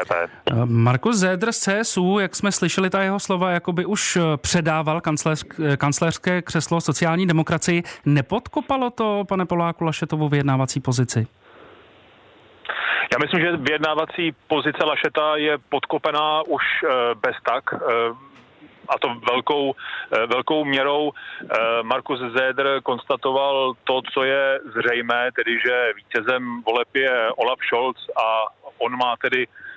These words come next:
Speaker 1: eh, to, eh, právo vyjednávat, eh, jako pr-, eh, jako první. Eh, z tohoto pohledu konstatuje pouze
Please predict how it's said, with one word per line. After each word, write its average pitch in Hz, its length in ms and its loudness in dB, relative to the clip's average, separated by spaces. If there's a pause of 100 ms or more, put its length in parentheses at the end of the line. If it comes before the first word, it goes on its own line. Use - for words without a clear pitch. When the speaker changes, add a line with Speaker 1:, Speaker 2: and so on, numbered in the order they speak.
(100)
Speaker 1:
eh, 110 40 2 (320)
to, 117 280 2
eh, - 240 -4 (920)
právo 120 400 0
vyjednávat, 120 800 0 (120)
eh, 139 40 0 (360)
jako 120 160 -2
pr-, 131 220 -2
eh, 135 180 2
jako 135 240 0
první. 123 480 -4
Eh, - 760 -2
z - 40 -14
tohoto 131 300 0
pohledu 135 580 0
konstatuje 131 600 -2
pouze 123 280 0